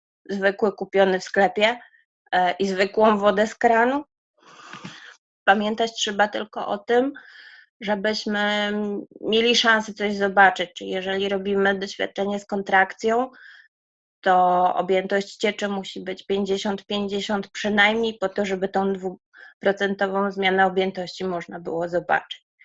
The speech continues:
Jeżeli chodzi o dyfuzję, dyfuzję uczniowie obserwują, czy raczej czują praktycznie na co dzień, tak? To jest, e, coś, co możemy zobaczyć robiąc herbatę, ale też wtedy, kiedy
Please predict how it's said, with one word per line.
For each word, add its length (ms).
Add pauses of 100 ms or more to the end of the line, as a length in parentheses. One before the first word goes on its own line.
(420)
Jeżeli 360
chodzi 300
o 100
dyfuzję, 720 (1080)
dyfuzję 720
uczniowie 640 (680)
obserwują, 800
czy 120
raczej 380
czują 440 (460)
praktycznie 520
na 160
co 280
dzień, 260
tak? 300 (800)
To 100
jest, 340 (480)
e, 200
coś, 260
co 180
możemy 400
zobaczyć 540
robiąc 380
herbatę, 580
ale 220
też 400
wtedy, 420
kiedy 540